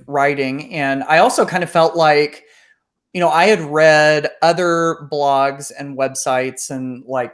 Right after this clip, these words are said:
watched videos and stuff from other teachers for a while. And I kind of felt like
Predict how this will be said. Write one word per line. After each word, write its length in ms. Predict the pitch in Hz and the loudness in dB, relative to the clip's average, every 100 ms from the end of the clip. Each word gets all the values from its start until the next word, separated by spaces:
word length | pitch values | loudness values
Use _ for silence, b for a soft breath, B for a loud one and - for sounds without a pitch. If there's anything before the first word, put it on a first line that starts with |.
| 123 | -4
watched 320 | 123 123 - 139 | -2 -2 -6 -6
videos 360 | 135 127 123 | -4 -4 -6
and 100 | 127 | -10
stuff 240 | - 131 - | -4 -4 -4
from 160 | 131 | -6
other 240 | 135 147 135 | -2 0 -2
teachers 500 | - 160 - 131 120 | -4 -8 -6 -8 -8
for 160 | - 135 | -6 -4
a 60 | |
while. 380 | 117 120 113 143 | -2 -2 -2 -4
And 100 | 151 | -2
I 60 | 147 | -4
kind 260 | - 196 247 | -2 -2 -2
of 100 | - | 2
felt 260 | 156 143 | 2 4
like 400 | 143 135 131 - | 2 2 0 -8